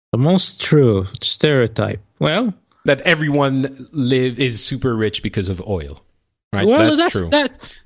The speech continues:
Speaker 1: that's kind of <laughs> true, actually. That's kind of true. If you look at it from a percentage point of view, Saudi Arabia does have the largest percentage of rich families in the world. So,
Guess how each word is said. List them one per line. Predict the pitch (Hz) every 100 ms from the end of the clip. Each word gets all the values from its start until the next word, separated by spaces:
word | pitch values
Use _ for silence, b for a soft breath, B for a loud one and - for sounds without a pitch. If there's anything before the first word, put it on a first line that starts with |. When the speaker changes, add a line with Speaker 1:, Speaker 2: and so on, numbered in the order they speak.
| -
Speaker 1:
that's | 262 -
kind | - 240 226 214 165
of | 131
<laughs> | -
true, | - 131 113
actually. | 113 - - 120 123
That's | 156 185
kind | - 220 220
of | 170 131
true. | - 123 92 B B 123
If | 117 127
you | 180
look | 196 202
at | 202 190
it | 175
from | - 175
a | 160
percentage | - 156 - 185 185 175 -
point | 143 127 117
of | 120
view, | 110 117 117 120
Saudi | - 165 196 202
Arabia | 170 175 160
does | 131 147 131
have | 147 139
the | 120
largest | 120 127 147 160 170 -
percentage | - 151 - 156 147 135 127 117 - B B -
of | 123 135
rich | 156 160 -
families | - - 165 147 139 127 120
in | 127
the | 120
world. | 117 120 117 104 101 _ _ _ _ _ _ _ _ _ _ _ _
So, | - 131 110 113